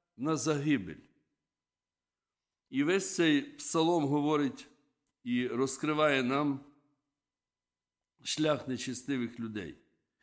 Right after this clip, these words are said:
Чотирнадцятий псалом, який ми з вами прочитали, над яким ми трошки пороздумовуємо, <clears throat> саме говорить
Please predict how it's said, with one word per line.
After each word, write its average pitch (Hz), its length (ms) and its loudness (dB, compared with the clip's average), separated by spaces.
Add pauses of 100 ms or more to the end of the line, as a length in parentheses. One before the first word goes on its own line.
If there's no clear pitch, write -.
(240)
Чотирнадцятий 185 720 0
псалом, 160 440 2
який 143 220 -2
ми 143 140 0
з 123 80 -8
вами 147 280 0
прочитали, 165 640 -6 (640)
над 123 420 -2
яким 131 360 0
ми 127 100 2
трошки 127 400 -6
пороздумовуємо, 165 920 0 (540)
<clears throat> 120 580 2
саме 147 360 0
говорить 143 540 0